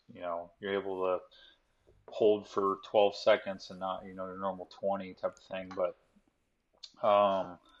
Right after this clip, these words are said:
the umpires in spring training, they're kinda lenient. They'll be like, "Hey, like, you know,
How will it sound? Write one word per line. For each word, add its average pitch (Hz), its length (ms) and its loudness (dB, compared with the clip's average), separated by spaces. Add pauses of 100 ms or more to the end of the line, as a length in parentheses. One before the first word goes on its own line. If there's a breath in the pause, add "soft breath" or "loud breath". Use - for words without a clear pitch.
(300 soft breath)
the 117 80 8
umpires 113 760 8
in 101 60 -14
spring 104 300 -4
training, 101 320 -2
they're 101 100 2
kinda 98 240 2
lenient. 101 520 -2
They'll 95 160 -4
be 101 260 -2
like, 92 280 0
"Hey, 101 240 4
like, 90 200 -4 (480)
you 92 80 -12
know, 87 260 -6